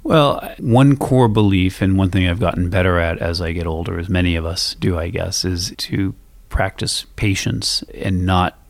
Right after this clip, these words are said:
get alarmed at events that seem alarming at the time. And it seems that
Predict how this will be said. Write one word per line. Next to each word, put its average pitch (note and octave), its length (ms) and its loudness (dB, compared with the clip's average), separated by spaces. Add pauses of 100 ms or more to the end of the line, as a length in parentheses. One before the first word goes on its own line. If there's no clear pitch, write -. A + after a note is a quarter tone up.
(360)
get G2+ 180 0
alarmed F2+ 840 0 (140)
at F2 400 -4 (440)
events G2+ 460 0
that - 140 -8
seem E2+ 260 -4
alarming D#2+ 500 -6
at - 100 -12
the - 100 -10
time. - 400 -6
And F2+ 120 -4
it - 120 -6
seems F2 340 -4
that F2 240 -2